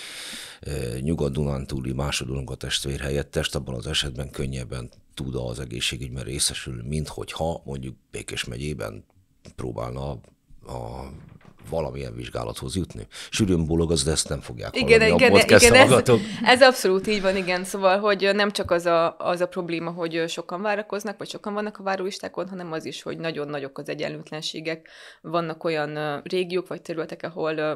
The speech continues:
Speaker 2: akár több száz nappal többet kell várni egy bizonyos műtétre, ami ugye azért elég, elég durva.
Speaker 1: És milyen típusú műtétekre, milyen típusú vizsgálatokra kell elsősorban várni? Mi az, ami vezeti a
Speaker 2: Hát, ö,
Speaker 1: várólista
Speaker 2: a három,
Speaker 1: listát?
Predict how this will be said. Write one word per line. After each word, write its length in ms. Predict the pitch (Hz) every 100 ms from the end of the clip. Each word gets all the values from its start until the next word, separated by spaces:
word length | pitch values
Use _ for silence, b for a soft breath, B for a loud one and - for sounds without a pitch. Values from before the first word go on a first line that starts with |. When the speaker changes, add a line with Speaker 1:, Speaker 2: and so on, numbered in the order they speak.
| -
Speaker 2:
akár 340 | - 156 151
több 220 | - 165
száz 240 | - 135 143
nappal 360 | 135 - 143
többet 300 | - 147 -
kell 140 | - -
várni 400 | - 156 156 165 _ _
egy 160 | 156 151
bizonyos 380 | 156 156 156
műtétre, 420 | - 156 156 156 160
ami 140 | 165
ugye 160 | 160 156
azért 260 | 151 143
elég, 300 | 151 - - -
elég 220 | 156 151
durva. 400 | 147 151 156 160 B B B B B
Speaker 1:
És 160 | - -
milyen 380 | 87 87 87 87 -
típusú 580 | - 82 80 - 73 67
műtétekre, 640 | 65 76 73 73 78 78 73
milyen 240 | 76 73
típusú 420 | 71 - 67 -
vizsgálatokra 800 | 73 71 64 67 62 - 62 57
kell 320 | - 60 62 57
elsősorban 580 | 62 - 65 60 64
várni? 380 | 60 64 53 60
Mi 140 | 62 67
az, 200 | 67 65
ami 400 | 65 65 65 64 - _ - 58
vezeti 520 | 71 69 - - 50 - _ B B B B -
a 60 |
Speaker 2:
Hát, 240 | 247 254 -
ö, 40 |
Speaker 1:
várólista 360 | 269 262 - -
Speaker 2:
a 40 |
három, 460 | 220 262 247 220 202
Speaker 1:
listát? 440 | 196 190 190 196